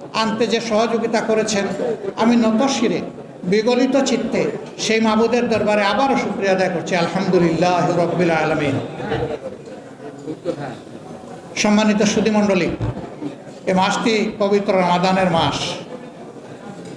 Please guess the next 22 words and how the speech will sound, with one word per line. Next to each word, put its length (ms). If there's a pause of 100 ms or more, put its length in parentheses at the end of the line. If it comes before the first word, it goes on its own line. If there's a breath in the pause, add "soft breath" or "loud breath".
(120)
আল্লাহ 280
তাআলা 360 (260)
তার 100
সৃষ্টির 460
সূচনা 400
থেকে 280
মাস 340
করেছেন 360
বারোটি 360 (1300)
এবং 220
আল্লাহর 300
দ্বারাই 320
এটা 180
স্থিরীকৃত। 640 (1700)
কালামে 300
হাকিমে 380
এই 140
কথাটা 300
সুস্পষ্টভাবে 760
আল্লাহ 260
তাআলা 180
বলেছেন। 380